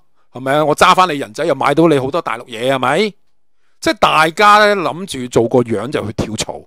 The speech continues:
<laughs> 非你美國佬。咁的而且確係你聞到陣味呢，而美國佬就死捱爛捱，就捱過咗個聖誕就冇爆煲啦。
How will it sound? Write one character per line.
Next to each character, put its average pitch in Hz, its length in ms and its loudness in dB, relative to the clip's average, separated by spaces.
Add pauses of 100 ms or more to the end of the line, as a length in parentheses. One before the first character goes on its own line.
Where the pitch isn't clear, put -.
(260)
<laughs> - 280 -20
非 - 220 0 (200)
你 147 220 -2
美 127 140 -14
國 131 160 -8
佬。 117 300 -4 (1120)
咁 262 200 2
的 349 100 4
而 190 160 -2
且 202 200 0
確 - 0 -
係 190 320 4
你 190 60 2
聞 151 240 -2
到 160 120 0
陣 156 280 -4
味 139 200 -4
呢， 170 80 -2
而 185 340 -4 (320)
美 156 340 -4
國 180 200 2
佬 165 180 0
就 175 40 4
死 - 140 -6
捱 147 280 0
爛 113 220 -6
捱， 101 220 -12
就 120 100 -8
捱 104 360 -12
過 143 220 -2
咗 180 100 0
個 165 60 0
聖 139 260 -4
誕 131 180 0
就 123 100 -10
冇 117 160 -10
爆 127 160 0
煲 147 140 6
啦。 151 420 6